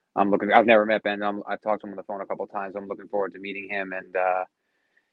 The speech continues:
yeah, I mean, it's just, I, you know, I'm,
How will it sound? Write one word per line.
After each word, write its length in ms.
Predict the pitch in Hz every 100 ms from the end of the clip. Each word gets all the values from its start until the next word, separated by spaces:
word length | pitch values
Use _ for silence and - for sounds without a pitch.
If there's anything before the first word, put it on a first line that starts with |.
| _
yeah, 360 | 135 190 127 123
I 60 |
mean, 220 | 135 135 127 - -
it's 380 | 127 143 143 -
just, 380 | - 156 - 107
I, 160 | 123 -
you 140 | 127
know, 120 | 113 113
I'm, 180 | 120